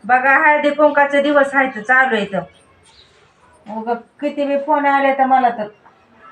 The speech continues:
लय फोन आले तर, "ताई, आज इकडे या, तिकडे या," म्हणते त्या माता बहिणी. बऱ्याच गावातून बी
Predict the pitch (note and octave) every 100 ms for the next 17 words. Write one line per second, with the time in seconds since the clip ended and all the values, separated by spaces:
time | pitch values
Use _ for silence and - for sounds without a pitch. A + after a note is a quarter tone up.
0 | - - _ A3 B3+ C#4 C#4+ D4 C#4 C#4
1 | C4 B3 A#3+ C4+ C4+ C4+ C4+ C#4+ D4+ C4+
2 | C4 C4+ B3 B3 C4 B3+ B3 B3+ B3+ B3
3 | A#3 A3 G#3+ A3 A3 A3 G3 F#3+ F3+ F3+
4 | _ _ _ _ _ _ _ - A#3 A#3
5 | A#3 A#3 A#3 G#3+ G3+ G#3+ A3 G#3+ A3 G#3+
6 | A3